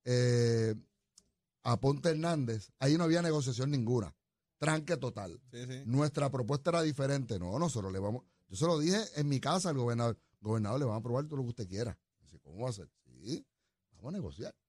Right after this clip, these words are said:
Speaker 1: Usted aprueba una cosa, no aprueba otra. Y vamos a ir uno a uno". Ahora, después de, de pasar los primeros dieciocho meses, que es el ambiente de negociación de política pública fuerte, yo no veo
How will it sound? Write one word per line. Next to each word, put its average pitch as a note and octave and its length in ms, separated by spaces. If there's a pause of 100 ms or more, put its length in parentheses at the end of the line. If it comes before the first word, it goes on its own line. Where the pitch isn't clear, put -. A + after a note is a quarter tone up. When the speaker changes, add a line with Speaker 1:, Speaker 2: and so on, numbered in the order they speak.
(720)
Speaker 1:
Usted G2+ 240
aprueba A2+ 260
una A#2+ 160
cosa, G3 400 (220)
no E2+ 100
aprueba C3 340
otra. - 220 (100)
Y F#2+ 60
vamos C#3+ 300
a F#3 80
ir F#3+ 200 (580)
uno E3 260
a D#3+ 60
uno". A2 280 (480)
Ahora, F#3 380
después F3 640
de, C3 580 (100)
de A#2 180
pasar C3+ 520 (1300)
los A2 160
primeros A2+ 360
dieciocho C#3 420
meses, C3 240
que G#2+ 100
es A2 60
el B2 100
ambiente A#2+ 540
de B2+ 80
negociación G#2+ 460
de B2+ 80
política A2 420
pública A#2+ 420 (380)
fuerte, B2+ 480 (480)
yo C3 300
no F3+ 160
veo D#3+ 360